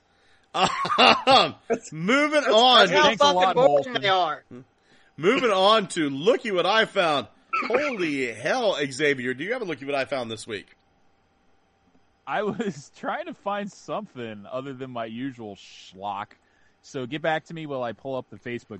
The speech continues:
Speaker 3: chat, but, uh,
Speaker 1: Uh,
Speaker 3: it's from crappy off-brands again.
Speaker 1: I got nothing, dude. I absolutely got nothing. Kyle, how about you?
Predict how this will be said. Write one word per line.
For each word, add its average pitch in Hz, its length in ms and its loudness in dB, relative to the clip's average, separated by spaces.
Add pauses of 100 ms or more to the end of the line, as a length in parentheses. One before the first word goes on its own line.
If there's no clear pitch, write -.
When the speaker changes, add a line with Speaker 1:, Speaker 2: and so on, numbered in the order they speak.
Speaker 3:
chat, 98 320 -10
but, 110 100 -12
uh, 127 40 -6
Speaker 1:
Uh, 117 180 -4 (280)
Speaker 3:
it's 123 140 -10
from 135 160 -8
crappy 151 400 -6
off-brands 104 600 -6
again. 92 340 -14 (180)
Speaker 1:
I 135 140 0
got 143 280 -2
nothing, 117 360 -8
dude. - 320 -12 (120)
I 135 100 -6
absolutely 123 440 -6
got 104 200 -12
nothing. 120 300 -10
Kyle, 165 360 2
how 147 100 0
about 156 220 -2
you? 143 280 -4